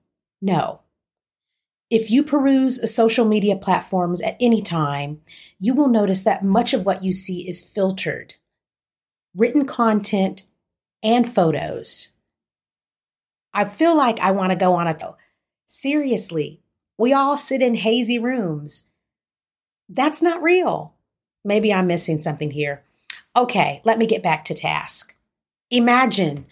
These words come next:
the perfect baby shower or the glittery marriage proposal. The ideal kitchen in your home looks like it should belong in the Architectural Digest magazine.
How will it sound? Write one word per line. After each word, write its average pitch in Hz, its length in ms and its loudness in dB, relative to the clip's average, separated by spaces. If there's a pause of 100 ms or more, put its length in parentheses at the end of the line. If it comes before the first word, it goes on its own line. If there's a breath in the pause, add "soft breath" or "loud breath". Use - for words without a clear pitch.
(220 soft breath)
the 196 100 -2
perfect 311 520 -2
baby 180 280 0
shower 143 600 -6 (280 soft breath)
or 202 260 2
the 185 140 0
glittery 220 540 2
marriage 180 520 -2
proposal. 151 760 -8 (460)
The - 140 -2
ideal 240 480 2
kitchen 254 400 0
in 190 160 0
your 175 140 2
home 185 520 0
looks 202 280 -2
like 190 180 0
it - 80 -2
should 185 240 -2
belong 170 400 -2
in 170 80 -2
the 170 140 -4
Architectural 170 800 -2
Digest 170 600 0
magazine. 143 760 -8